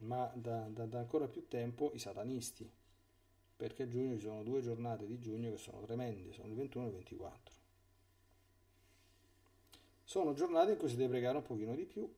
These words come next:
Mi è venuto in mente chiarissimamente quello che si dovrà fare, poi lo saprete, perché quelli fanno rumore di notte, quindi bisogna fare un po' di preghiere notturne, quindi un migliaio di Ave Maria, un migliaio di Ave Giuseppe, in latino stavolta, quindi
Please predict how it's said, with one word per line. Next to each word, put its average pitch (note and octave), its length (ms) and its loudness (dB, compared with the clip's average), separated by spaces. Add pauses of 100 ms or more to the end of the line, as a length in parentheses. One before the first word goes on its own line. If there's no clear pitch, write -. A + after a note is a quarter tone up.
(400)
Mi A2+ 100 -4
è - 180 -10
venuto A#2 320 -2
in B2+ 80 0
mente A#2 300 -2
chiarissimamente A#2+ 1160 -2
quello B2 260 0
che D3 60 0
si - 120 -8
dovrà A#2+ 200 -2
fare, A2 280 -2
poi - 140 -10
lo - 60 -10
saprete, B2+ 460 -2
perché - 300 -12 (1700)
quelli A#2 280 2
fanno A2+ 280 0
rumore A#2+ 320 0
di E3 100 4
notte, C#3+ 300 2
quindi A#2 220 0
bisogna A2 300 -4
fare G#2+ 160 -4
un G#2+ 80 -10
po' A#2 100 -4
di G#2+ 80 -4
preghiere G#2 300 -2
notturne, E4+ 720 -6
quindi - 260 -12 (680)
un C3+ 120 2
migliaio D3 380 8
di C#3+ 80 8
Ave C#3 120 6
Maria, C3+ 300 6
un A#2+ 60 2
migliaio B2+ 320 4
di A#2+ 80 4
Ave A#2+ 140 2
Giuseppe, A#2 640 2
in B2 160 -2
latino G#2+ 480 -4
stavolta, - 640 -8
quindi G2+ 380 -4